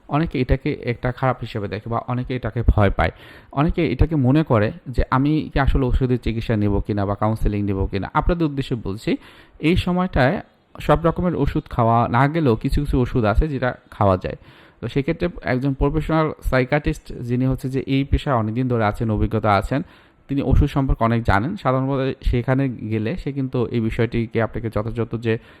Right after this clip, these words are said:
সাইকিয়াট্রিক মেডিসিন, সেটা কিন্তু দিতে পারবে। তবে সবথেকে প্রিফারেবল যে জিনিসটা হয়, যেটা আপনারা করতে পারেন, আহ, এই সময়টায় ওষুধের যে, আহ, বাড়তি যে একটা, আহ, টেন্ডেন্সি, সেটা ন-, না রেখে বরং আপনার কোনো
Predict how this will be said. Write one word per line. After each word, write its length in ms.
সাইকিয়াট্রিক 460
মেডিসিন, 360
সেটা 200
কিন্তু 200
দিতে 180
পারবে। 320
তবে 160
সবথেকে 480
প্রিফারেবল 600
যে 140
জিনিসটা 480
হয়, 240
যেটা 180
আপনারা 180
করতে 260
পারেন, 260
আহ, 460
এই 100
সময়টায় 520
ওষুধের 420
যে, 240
আহ, 220
বাড়তি 400
যে 160
একটা, 460
আহ, 280
টেন্ডেন্সি, 540
সেটা 380
ন-, 320
না 320
রেখে 380
বরং 280
আপনার 260
কোনো 340